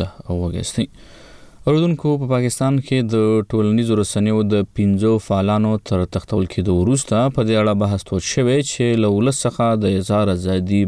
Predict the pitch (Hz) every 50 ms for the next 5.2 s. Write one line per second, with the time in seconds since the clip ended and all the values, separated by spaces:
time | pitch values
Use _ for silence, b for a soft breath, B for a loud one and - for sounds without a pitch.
0 | 92 95 92 92 95 98 90 90 90 90 90 - - - - - - - - -
1 | 107 117 - _ - - _ - - - 107 104 101 - - 95 92 - - 98
2 | 98 98 98 92 95 92 95 87 - 95 - - 143 151 135 B B B B B
3 | B - 127 135 139 147 156 156 147 151 151 147 151 160 147 139 131 120 - -
4 | 120 123 120 120 117 110 104 104 - - - 101 98 104 120 131 - 147 131 123
5 | 110 101 104 113